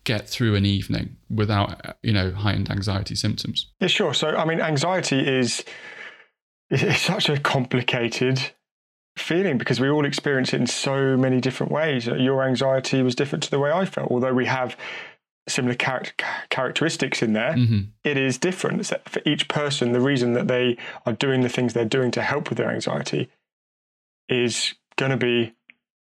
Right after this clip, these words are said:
Speaker 2: different.
Speaker 1: Mm-hmm.
Speaker 2: But from my point of view, and from what I see, a lot of people that I help with anxiety is that it's because they forward think a lot.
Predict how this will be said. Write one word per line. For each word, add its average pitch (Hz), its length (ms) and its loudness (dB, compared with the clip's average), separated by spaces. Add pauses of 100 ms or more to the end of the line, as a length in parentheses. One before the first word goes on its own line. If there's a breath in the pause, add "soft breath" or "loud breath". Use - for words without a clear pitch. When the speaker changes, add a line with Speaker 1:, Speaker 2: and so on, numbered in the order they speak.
(260)
Speaker 2:
different. 170 400 -4 (140)
Speaker 1:
Mm-hmm. 113 300 2 (260)
Speaker 2:
But - 280 0 (360)
from 131 200 2
my 160 180 2
point 147 200 -4
of 123 60 0
view, 123 100 0
and 117 100 -4
from 131 160 2
what 147 100 2
I 143 140 0
see, 127 240 0
a 123 60 0
lot 151 240 2
of - 260 -6 (880)
people 120 280 0
that 120 80 -2
I 120 120 0
help 135 300 -4
with 117 220 -2
anxiety 123 640 0
is 113 120 0
that - 200 -4 (600 loud breath)
it's 131 160 -4
because 151 300 0
they 151 100 2
forward 127 300 0
think 131 340 -2
a 113 40 -2
lot. - 240 -2